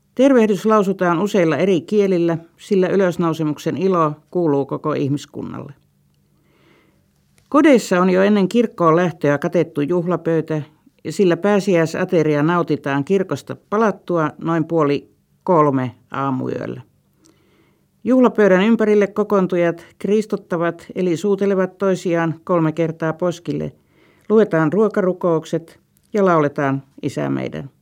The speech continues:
Joissakin seurakunnassa, samoin kuin luostareissa, kirkkokansa nauttii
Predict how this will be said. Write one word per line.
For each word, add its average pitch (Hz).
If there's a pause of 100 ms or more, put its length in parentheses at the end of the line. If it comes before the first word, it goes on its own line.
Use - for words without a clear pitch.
(1300)
Joissakin 233
seurakunnassa, 196
samoin 208
kuin 196
luostareissa, 156 (160)
kirkkokansa 165
nauttii 160